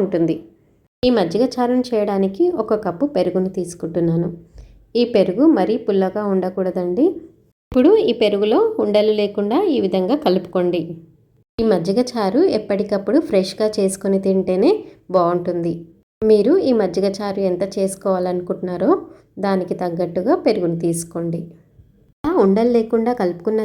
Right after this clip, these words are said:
తర్వాత ఇప్పుడు ఇందులో మీ రుచికి తగినట్టుగా సాల్ట్, అలాగే కొన్ని వాటర్ని యాడ్ చేయండి. వాటర్ని ఎక్కువగా యాడ్ చేయకండి, మరీ పల్చగా అయిపోతుంది. మీ టేస్ట్కి తగినట్టుగా చూసుకొని యాడ్ చేసుకోండి.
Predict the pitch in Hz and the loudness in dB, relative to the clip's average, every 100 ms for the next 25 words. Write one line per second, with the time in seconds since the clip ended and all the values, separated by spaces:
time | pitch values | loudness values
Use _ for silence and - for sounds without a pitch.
0 | 214 190 180 175 269 359 240 202 202 185 | -4 -4 -4 -4 -4 -2 -2 -2 -2 0
1 | 220 339 240 190 180 - 208 190 202 185 | 0 2 2 0 -2 -4 -6 -2 0 -2
2 | 175 233 254 202 170 160 160 339 - - | -2 -4 -4 -4 -2 -2 0 -4 -4 -20
3 | _ - 196 190 185 302 247 208 196 170 | _ -4 -2 0 0 0 0 2 2 0
4 | 165 175 311 247 170 - 185 170 160 165 | -2 0 2 0 -2 -6 -6 -2 -2 -4
5 | - - _ _ _ _ _ 196 190 233 | -8 -18 _ _ _ _ _ -2 2 2
6 | 269 220 226 202 233 226 202 196 - 196 | 4 2 0 0 0 0 -2 -4 -4 -4
7 | 196 185 185 285 415 220 185 233 226 180 | -2 -4 0 0 0 0 0 -2 -2 -4
8 | 170 196 220 196 190 190 190 185 185 302 | -4 -4 -2 -4 -4 -6 -4 -4 0 0
9 | - - _ - 208 202 185 180 - 196 | -2 -12 _ -2 0 0 -2 -4 -8 -6
10 | 190 185 185 170 190 349 - 208 170 - | -4 -2 -4 -4 -2 -2 -2 -4 -4 -6
11 | 190 277 349 180 165 165 - - 160 165 | -4 0 0 -2 -4 -6 -8 -6 -6 -6